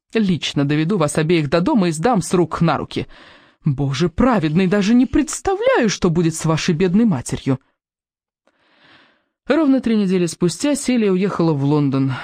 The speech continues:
учиться на секретаря. Предполагалось, что это наказание, и миссис Холден слегка расстроилась, что дочь не только не раскаялась, а наоборот, проявляла неприличную радость по поводу своего отъезда.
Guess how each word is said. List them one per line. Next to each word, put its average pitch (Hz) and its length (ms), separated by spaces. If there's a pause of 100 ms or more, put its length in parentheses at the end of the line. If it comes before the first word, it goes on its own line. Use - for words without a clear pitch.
учиться 151 400
на 156 100
секретаря. 139 580 (1080)
Предполагалось, 202 760
что - 140
это 156 160
наказание, 151 600 (340)
и 202 140
миссис 294 320
Холден 202 420
слегка 175 380
расстроилась, 156 680 (520)
что - 260
дочь 143 260
не 143 120
только 214 300
не 285 100
раскаялась, 139 600
а 139 40
наоборот, 240 680
проявляла 175 500
неприличную 196 640
радость 160 480
по 139 100
поводу 202 300
своего 170 300
отъезда. - 540